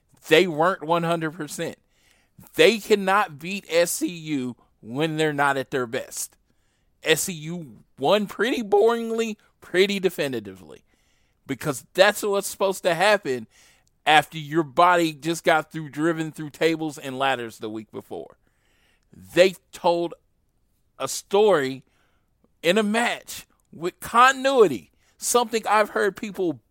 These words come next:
bitch about that the other company does not do.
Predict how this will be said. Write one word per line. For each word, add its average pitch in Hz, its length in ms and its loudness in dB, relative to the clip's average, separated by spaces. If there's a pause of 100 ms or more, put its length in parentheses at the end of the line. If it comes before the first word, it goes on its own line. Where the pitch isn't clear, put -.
(160)
bitch - 560 -2 (520)
about 165 540 6 (320)
that 175 160 4
the - 160 -10
other 226 280 4
company 170 600 -4 (320)
does 226 240 2
not 220 260 2
do. 247 320 0